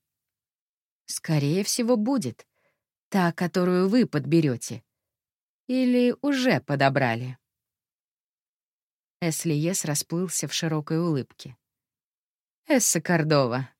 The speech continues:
мне нравится ваш подход». «Да, подобрал. Эссу Гортензию Пацареллу». «Нет-нет, ее нет в вашей академии, можете не вспоминать».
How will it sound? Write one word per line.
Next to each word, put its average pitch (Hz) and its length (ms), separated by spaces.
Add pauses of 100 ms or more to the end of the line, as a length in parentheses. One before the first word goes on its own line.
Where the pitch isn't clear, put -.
(440)
мне 214 320
нравится 220 540
ваш 151 220
подход». - 580 (880)
«Да, 139 420
подобрал. 139 600 (540)
Эссу 226 360
Гортензию 160 840
Пацареллу». 127 840 (720)
«Нет-нет, 196 680
ее 156 340
нет 202 320
в 147 100
вашей 139 340
академии, 135 540
можете 208 500
не 202 180
вспоминать». 240 680